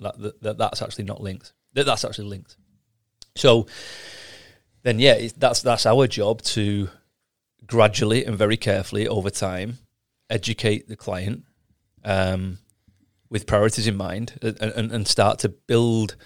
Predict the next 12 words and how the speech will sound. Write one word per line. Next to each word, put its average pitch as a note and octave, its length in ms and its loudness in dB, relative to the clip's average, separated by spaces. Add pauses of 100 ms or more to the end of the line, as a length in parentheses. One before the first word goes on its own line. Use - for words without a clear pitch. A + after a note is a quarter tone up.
(680)
um, G2+ 480 2
a A2 80 -2
broader A#2 460 2
picture, - 540 0
so - 160 -2
a G#2 60 0
broader A2+ 520 4
awareness G#2 640 0
really, G#2 380 -2 (460)
um, G2 580 -6 (340)
through A2+ 260 2
education A2 600 -4